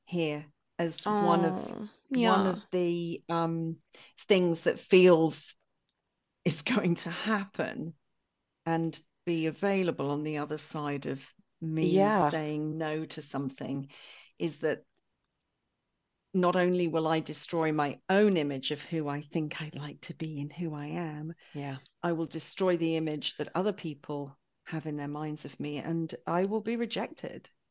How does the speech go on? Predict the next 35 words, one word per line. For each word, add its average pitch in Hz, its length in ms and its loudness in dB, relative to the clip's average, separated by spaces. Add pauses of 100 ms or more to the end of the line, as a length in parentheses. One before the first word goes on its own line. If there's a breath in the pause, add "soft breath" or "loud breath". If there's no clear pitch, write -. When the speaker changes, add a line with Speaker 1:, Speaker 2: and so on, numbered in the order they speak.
(280)
Speaker 2:
Yeah. 147 100 -2 (680)
Speaker 1:
I 175 100 -2
will 175 140 -2
Speaker 2:
Yes. 170 200 6
Speaker 1:
no 175 60 -2
longer 170 200 -4
be 170 160 -6
wanted. 175 560 -8 (640)
Speaker 2:
And 214 120 8
that's 220 220 6
true. - 400 0 (560)
That 214 160 8
will 269 180 8
happen. 147 500 -2 (1400)
Speaker 1:
Sometimes. 202 880 2 (200)
Speaker 2:
Yeah. 202 120 0 (520 loud breath)
Like 202 400 6 (440)
when 190 460 6 (880)
Speaker 1:
Look 220 100 2
at - 60 0
me. - 20 6
Speaker 2:
somebody 190 420 8
Speaker 1:
Don't 294 220 4
say - 220 2
that. - 380 0 (160)
Speaker 2:
<laughs> - 100 8 (500 loud breath)
Not 196 240 8
by 180 140 10
me 170 200 6
ever. 127 260 6 (240)
It's - 140 0
all 170 100 10
the 151 100 6
other 139 140 6
people. 131 360 -8